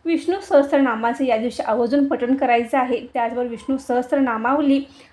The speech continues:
आणि व्यंकटस्त्रोत्र देखील या दिवशी पठण करायचं आहे.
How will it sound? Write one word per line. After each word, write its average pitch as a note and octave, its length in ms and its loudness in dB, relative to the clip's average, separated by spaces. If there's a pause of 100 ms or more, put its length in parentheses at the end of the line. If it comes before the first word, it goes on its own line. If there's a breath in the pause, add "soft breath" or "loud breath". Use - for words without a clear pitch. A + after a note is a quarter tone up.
(140)
आणि C#4 340 0
व्यंकटस्त्रोत्र B3+ 760 2
देखील A#3+ 360 0
या A3 120 6
दिवशी A3+ 260 -2
पठण C4+ 320 4
करायचं A#3 440 2
आहे. A#3+ 140 -2